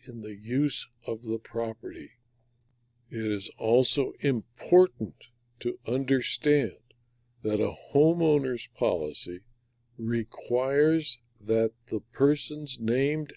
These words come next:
as insureds actually live on the property, whether it's a rental or not, if it's vacant, if you live elsewhere,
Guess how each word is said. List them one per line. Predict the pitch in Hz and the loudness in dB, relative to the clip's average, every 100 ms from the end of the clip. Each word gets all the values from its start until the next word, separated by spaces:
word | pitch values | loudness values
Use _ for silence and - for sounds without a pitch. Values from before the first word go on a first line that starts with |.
| - | -4
as | 131 135 127 | -2 -2 -4
insureds | 139 135 123 - 135 101 87 82 101 - _ _ _ _ _ _ | -8 -8 -8 -6 -4 -4 -4 -12 -14 -18 _ _ _ _ _ _
actually | - 117 117 - - 127 131 127 - - | -4 -2 -4 -8 -4 -4 -4 -6 -12 -6
live | 113 117 120 107 104 107 _ _ - | 0 2 4 2 0 -6 _ _ -14
on | 90 95 | -12 -8
the | 98 | -10
property, | - 131 131 - 110 82 - _ _ _ _ _ _ - - _ _ | -4 -4 -4 -6 -8 -8 -14 _ _ _ _ _ _ -20 -20 _ _
whether | 101 120 117 113 | 2 4 8 8
it's | 110 - | 6 2
a | 113 | -2
rental | 98 110 147 190 196 - | 4 4 4 2 -2 -2
or | - 143 | 0 0
not, | 143 147 170 - _ - _ _ _ _ _ | 2 0 -2 -8 _ -20 _ _ _ _ _
if | - 107 - | -2 -2 2
it's | 117 - | 0 0
vacant, | 90 117 151 - - - _ _ _ _ _ _ _ | 0 6 6 4 -6 -6 _ _ _ _ _ _ _
if | - 120 113 127 | 4 4 4 2
you | 120 | 2
live | 113 120 135 131 | 6 8 8 6
elsewhere, | 127 175 185 - 147 117 - | 4 4 4 0 0 0 -2